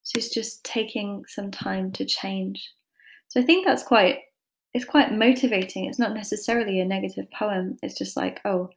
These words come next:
I wish it could happen faster, but I am changing, but I'm just adapting slowly," kind of thing. Um, there's a lot on love as well. I've kind of given you a few notes there, and a lot on psychoanalysis. I didn't really fill out psychoanalysis loads because it's more of, like, an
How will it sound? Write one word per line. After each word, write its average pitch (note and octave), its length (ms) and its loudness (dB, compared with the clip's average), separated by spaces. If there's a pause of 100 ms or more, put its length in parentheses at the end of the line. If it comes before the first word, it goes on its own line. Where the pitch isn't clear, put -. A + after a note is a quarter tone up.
(460)
I F#3 40 0
wish F3+ 300 0
it - 100 -2
could F#3 120 -8
happen F#3 360 -6
faster, F3+ 380 -4
but F3 100 -4
I F3 100 -2
am F3+ 280 -2
changing, - 540 -4
but - 200 -4 (580)
I'm F#3 60 -2
just F3 200 -4
adapting F3 520 -6
slowly," F3+ 540 -4
kind - 140 -10
of F#3+ 80 -10
thing. - 260 -8 (380)
Um, G3+ 460 -6
there's C#4 160 4
a D#4+ 60 10
lot D#4 320 6
on G#3+ 160 -2
love G3 180 2
as G3 180 -4
well. G3+ 140 2
I've G#3 120 -2
kind G#3 160 -6
of G3 60 -8
given G3 280 -2
you F#3 100 0
a F#3 40 -6
few F#3+ 220 -10
notes F#3 380 -4
there, F#3+ 340 -4
and G3 400 -2 (800)
a G#3+ 40 -2
lot G#3+ 220 2
on F#3+ 100 0
psychoanalysis. F#3 1040 -2 (300)
I - 40 -4
didn't C4+ 220 8
really A3 220 6
fill A3 140 2
out - 160 4
psychoanalysis G3 680 -2
loads F3 240 -2
because F#3 300 -6
it's - 180 -8
more G3 220 0
of, F#3+ 100 -4
like, F#3 220 -4
an F3 140 -6